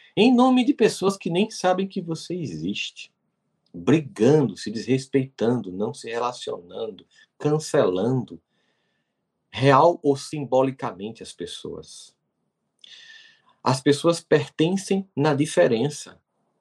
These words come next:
não na igualdade, porque na igualdade não há pertencimento, há anulação de identidades em prol de alguém que diz: "Todo mundo tem que ser assim". Pertencer não é deixar de ser você mesmo, deixar de ser você mesmo.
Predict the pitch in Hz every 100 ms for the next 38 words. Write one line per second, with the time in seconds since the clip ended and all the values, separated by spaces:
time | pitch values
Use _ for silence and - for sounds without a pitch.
0 | _ 110 143 175 151 127 127 110 95 98
1 | 127 120 - _ _ _ - - 135 135
2 | 127 123 120 135 151 160 165 165 - 165
3 | 208 139 113 131 131 135 165 160 - 151
4 | 185 190 143 143 143 107 120 135 143 139
5 | 131 131 139 123 127 131 117 - - 165
6 | 143 143 - 147 151 190 208 - 196 196
7 | _ _ _ _ _ _ _ _ _ -
8 | - - 170 165 160 139 - 185 196 190
9 | 185 180 - 165 143 139 143 120 117 -
10 | 117 90 98 113 78 - _ _ 101 -
11 | 110 95 - 90 90 - 85 82 82 -